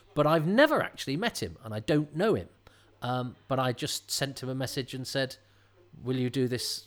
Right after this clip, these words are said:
silly podcast thing of mine?" And he's responded, uh, fascinatingly. Uh,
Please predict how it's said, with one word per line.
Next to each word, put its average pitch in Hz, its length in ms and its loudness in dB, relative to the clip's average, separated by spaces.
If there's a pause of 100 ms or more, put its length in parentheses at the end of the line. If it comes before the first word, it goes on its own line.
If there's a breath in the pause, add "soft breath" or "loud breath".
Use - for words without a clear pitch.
silly 131 340 -4
podcast 131 520 -4
thing 101 180 -6
of 101 100 -8
mine?" 127 220 -4
And 139 100 -6
he's 139 200 -6
responded, 151 580 -2 (640 loud breath)
uh, 127 200 -2 (680)
fascinatingly. 104 1000 4 (720 soft breath)
Uh, 110 460 -4